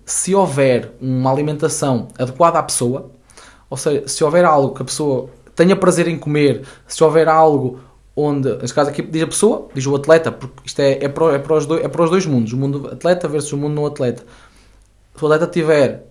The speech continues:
os alimentos que gosta de comer, eh, dentro, claro, do que ele necessita, se tiver um bom aporte calórico, não tiver nenhum déficit excessivo,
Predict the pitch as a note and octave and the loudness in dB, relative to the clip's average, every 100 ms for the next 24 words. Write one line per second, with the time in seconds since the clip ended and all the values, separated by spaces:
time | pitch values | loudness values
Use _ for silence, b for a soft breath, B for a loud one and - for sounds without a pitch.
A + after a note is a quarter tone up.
0 | _ - C#3 C3+ D3 D3 D#3+ - E3 - | _ -10 -6 -2 -2 -2 -2 -2 -4 -2
1 | D#3+ - C3 A2 A2 B B B - A#2 | -6 -2 -2 -2 -6 B B B -10 -6
2 | A#2 A2 - _ A#2 C#3 C#3+ C#3+ C#3 - | -4 -6 -10 _ -2 0 0 -2 -6 -10
3 | - - B2+ C3 C3+ C3+ B2+ - D3 C#3 | -10 2 4 4 2 -4 -8 -8 -4 -2
4 | D3 C3+ - D#3+ B2+ - G#2+ B B B | -2 -2 -2 -2 -4 -6 -10 B B B
5 | - - D3+ C#3+ C#3+ C#3 C#3 D#3+ D#3+ E3 | -16 -10 -2 2 2 2 2 2 2 -4
6 | D#3 E3+ D#3 C3+ A#2+ - C3 C3+ C3+ C3 | -2 -2 2 2 0 -4 -6 -2 -2 0
7 | B2+ C3+ D3 D#3 C#3+ - C3 - C#3+ A#2 | 0 -2 -4 -6 -6 -6 -6 -2 -2 -2